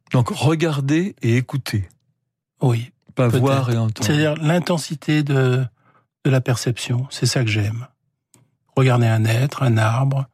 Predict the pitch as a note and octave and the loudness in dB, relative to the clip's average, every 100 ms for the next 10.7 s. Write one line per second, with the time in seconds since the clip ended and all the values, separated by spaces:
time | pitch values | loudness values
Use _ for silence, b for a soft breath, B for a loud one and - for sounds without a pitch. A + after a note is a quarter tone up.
0 | _ _ _ _ _ - C3+ - C#3 C3+ | _ _ _ _ _ -2 0 0 0 2
1 | A#2+ B2 A2+ A#2+ A#2 C3 - - C3 C#3+ | 2 2 0 0 -2 -2 -6 0 2 0
2 | C3+ C3+ C3+ D3 B2+ A#2 A#2 A#2 - _ | 0 2 2 2 2 0 0 -2 -8 _
3 | - C3 B2+ A#2 A#2 B2+ B2+ B2+ A2+ A2+ | 0 4 4 4 2 2 2 2 0 -2
4 | A#2+ B B B B B - A#2+ A#2+ - | -6 B B B B B 0 2 2 0
5 | B2+ B2+ B2 A#2 A2 A#2+ A#2 - G#2+ A#2 | 0 2 2 0 -2 -4 -4 -2 -2 -2
6 | - B2 - A#2 G#2+ - _ _ _ _ | 0 -2 -2 -6 -6 -10 _ _ _ _
7 | - C3 B2 A#2+ B2 C3 D3 C3 A#2 - | -4 0 2 2 2 0 2 0 0 -4
8 | C3+ - - - A#2+ A2+ B2+ B2 A#2 A#2 | -8 -8 -8 -2 0 2 0 2 2 2
9 | A#2+ A#2+ A#2+ A2+ A#2 - D#3+ C3+ C#3 C3 | 2 2 2 0 -4 0 -2 -2 -2 -2
10 | - A#2+ - A2+ A2+ A#2 - | -4 -6 -2 0 2 -2 -6